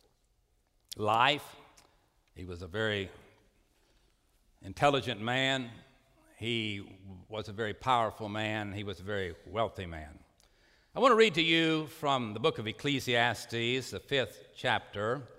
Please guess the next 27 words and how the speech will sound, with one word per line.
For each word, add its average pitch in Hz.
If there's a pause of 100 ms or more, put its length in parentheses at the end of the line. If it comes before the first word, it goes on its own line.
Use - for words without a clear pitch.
(880)
verse 160
ten. 107
Listen 240
to 214
what 240
the 175
wise, 175
wealthy 160
Solomon 113
said. 82 (1200)
"He 311
that 269
loveth 196
silver 143 (120)
shall 147
not 160
be 165
satisfied 120
with 131
silver, 127 (1700)
nor 170
he 226
that 202
loveth 185
abundance 165
with 175
increase. 139